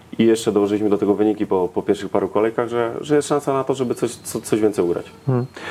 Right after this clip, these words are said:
Speaker 2: Wiesz, bo myślę tak z perspektywy, bo no, raczej chyba nie ma nikt przeszłości ekstraklasowej, jeżeli patrzymy
Speaker 1: Wiesz,
Speaker 2: na
Speaker 1: jest, jest Mateusz Kupczak, co,
Speaker 2: A, no dobra,
Speaker 1: ponad sto
Speaker 2: okej,
Speaker 1: meczów
Speaker 2: faktycznie.
Speaker 1: chyba ma, czy,
Speaker 2: Ale no
Speaker 1: czy
Speaker 2: tak patrząc
Speaker 1: zagrał.
Speaker 2: na całą drużynę, to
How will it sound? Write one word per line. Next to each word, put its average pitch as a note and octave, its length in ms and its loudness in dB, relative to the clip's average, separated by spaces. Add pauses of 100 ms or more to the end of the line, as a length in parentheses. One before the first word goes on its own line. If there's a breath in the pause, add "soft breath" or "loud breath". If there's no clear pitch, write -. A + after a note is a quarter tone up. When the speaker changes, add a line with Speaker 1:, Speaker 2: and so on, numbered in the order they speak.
(180 loud breath)
Speaker 2:
Wiesz, B2+ 100 4
bo A#2 160 2
myślę B2 280 2
tak A#2+ 140 2
z - 40 -18
perspektywy, B2+ 560 2
bo A#2 360 2
no, A#2+ 280 0
raczej B2 240 0
chyba C3 160 2
nie C#3 100 2
ma B2 100 2
nikt A#2 140 -4
przeszłości A#2+ 400 -2
ekstraklasowej, A2+ 680 -2
jeżeli A2 300 -2
patrzymy A#2 360 -2
Speaker 1:
Wiesz, A2+ 60 0
Speaker 2:
na A#2 120 0
Speaker 1:
jest, B2+ 240 -2
jest B2 140 0
Mateusz A2+ 280 0
Kupczak, F#2 320 -4
co, F2+ 220 -2
Speaker 2:
A, D3+ 180 4
no F3 120 2
dobra, C3+ 280 2
Speaker 1:
ponad D3 160 0
sto B2 80 0
Speaker 2:
okej, A2+ 120 2
Speaker 1:
meczów A2+ 180 0
Speaker 2:
faktycznie. G2 220 0
Speaker 1:
chyba G2+ 120 -2
ma, G2 100 -2
czy, G2+ 200 0
Speaker 2:
Ale D3+ 160 4
no F3 80 4
Speaker 1:
czy E3+ 60 -2
Speaker 2:
tak F3+ 120 0
patrząc F#3 260 2
Speaker 1:
zagrał. F3+ 160 2
Speaker 2:
na - 40 -6
całą E3 360 2
drużynę, D#3 400 2
to B2+ 100 2